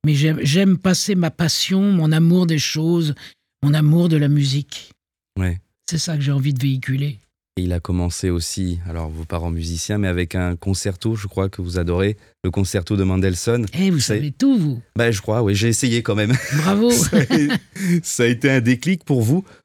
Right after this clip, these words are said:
Speaker 2: euh, en point de dire, ben voilà, c'est bon, c'est tellement beau que je veux jouer ça et je veux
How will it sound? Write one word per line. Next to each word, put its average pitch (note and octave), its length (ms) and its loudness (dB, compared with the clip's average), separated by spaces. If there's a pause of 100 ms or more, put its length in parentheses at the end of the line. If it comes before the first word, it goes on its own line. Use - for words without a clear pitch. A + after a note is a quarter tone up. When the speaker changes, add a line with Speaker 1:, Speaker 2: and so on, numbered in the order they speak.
(220)
Speaker 2:
euh, G#2 200 2
en A2 160 0
point B2 180 0
de A#2 100 2
dire, A2+ 160 0
ben G#2+ 120 2
voilà, A#2+ 240 2
c'est - 180 -6
bon, A#2+ 100 -6 (120)
c'est G2+ 200 -4
tellement C3+ 280 0
beau C3+ 240 0
que A#2+ 60 -6
je G#2+ 100 0
veux C3 160 2
jouer B2 240 0
ça C#3+ 200 -2
et C#3 60 2
je F#2 140 -2
veux A2+ 260 0